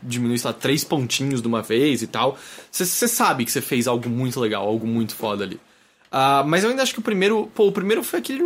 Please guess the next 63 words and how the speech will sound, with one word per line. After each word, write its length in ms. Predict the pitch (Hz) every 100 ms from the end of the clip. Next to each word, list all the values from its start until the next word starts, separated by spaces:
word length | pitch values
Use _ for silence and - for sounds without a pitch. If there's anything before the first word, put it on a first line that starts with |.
| 349
revival 580 | 226 151 143 175 202
de 80 | 180
uma 140 | 185 170
série 300 | - 156 170
que 100 | 170
eu 40 |
queria 360 | - 139 160 156
há 240 | - 135
anos 400 | 135 160 151 131
e 40 |
anos 280 | 131 120 107
ver 80 | 110
um 100 | 107
revival, 460 | 107 104 101 95 92
sabe? 400 | 87 127 113 110
É, 340 | 110 110 107 95 - - _ -
então 280 | 117 143
ainda 220 | 143 147 160
tinha 180 | - 143
algo 160 | 139
mais 240 | 139 123 -
fresco 500 | - 123 120 - 127
e 40 |
novo 360 | 117 113 107 101
ali. 120 | 101
Até 140 | 110
porque, 200 | 170 202
vamos 160 | 196 196
dizer, 80 | 160
a 20 |
estrutura 360 | 147 160 170 170
de 100 | 175
pesquisa, 540 | 185 170 - 135 156
a 20 |
estrutura 360 | 143 123 139 147
dos 280 | 127 120 117
itens 260 | 135 123
que 80 | -
você 100 | 120
pega 340 | - 127 147 - - - - -
é 80 |
largamente 600 | 466 269 220 190 156 147 160
a 40 |
mesma, 380 | 131 110 98 104
né, 160 | 107 98
aqui. 320 | - 104 -
Assim, 200 | - 113
ah, 180 | 117 120
são 140 | 131
as 60 | 151
armaduras, 540 | 180 196 208 202 175
são 140 | 143
os 80 | 117
mesmos 300 | 120 110 117
tipos 260 | - 101 110
de 100 | 175
armas. 480 | 160 156 151 143 135
Eu 80 |
gosto 260 | 156 208 214
de 40 | 180
algumas 240 | 160 151
novas 260 | 139 131 -
classes. 580 | 123 127 170 - 185